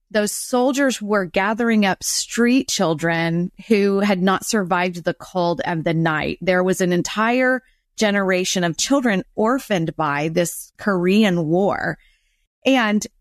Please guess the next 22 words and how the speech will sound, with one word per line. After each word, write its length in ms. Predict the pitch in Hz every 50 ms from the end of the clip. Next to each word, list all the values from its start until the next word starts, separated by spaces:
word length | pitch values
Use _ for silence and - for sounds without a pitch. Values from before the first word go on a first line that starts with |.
| _ _ _ _ _ _ _ _ _ -
when 140 | 233 254 247
he 100 | 269 254
was, 220 | 254 226 - - -
as 280 | 214 233 262 320 349 -
he 120 | 392 381
was 180 | 339 302 233 -
traveling 460 | - 208 208 220 220 208 208 190 180
home, 280 | 196 196 220 208 196 190
he 140 | 196 196
just 500 | 185 165 - 240 233 254 262 - - -
couldn't 380 | - - 262 247 247 226 190 180
get 260 | 196 190 185 - - 175
that 280 | 175 160 160 156 - -
out 240 | 180 180 185 180 -
of 80 | 202 165
his 240 | 196 190 175 - 170
mind. 500 | 170 175 170 170 160 156 156 170 170 -
And 160 | 180 202 214
he's, 320 | 208 196 - - - - -
he's 280 | 220 220 220 214 - -
traveling 640 | - - 254 208 233 214 233 220 214 220 202 190 -
on 500 | - 196 202 196 190 185 185 185 190 190